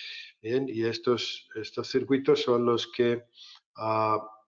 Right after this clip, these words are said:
son el resultado de estos cortes, ¿bien? Am, este que ven ahora es el Eurísima,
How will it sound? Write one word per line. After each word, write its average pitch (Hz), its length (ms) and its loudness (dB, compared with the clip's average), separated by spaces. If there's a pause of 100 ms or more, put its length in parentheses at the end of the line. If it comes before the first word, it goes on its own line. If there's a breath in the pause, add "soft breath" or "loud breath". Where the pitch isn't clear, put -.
(300)
son 147 280 4
el 135 120 6
resultado 139 600 4
de 117 140 2
estos - 340 -2 (100)
cortes, - 920 -4 (160)
¿bien? 143 320 -12 (540 loud breath)
Am, 110 540 -4 (480)
este 175 280 2
que 160 100 6
ven 156 320 6
ahora 151 420 2
es 135 300 2
el 139 340 2
Eurísima, 98 800 -10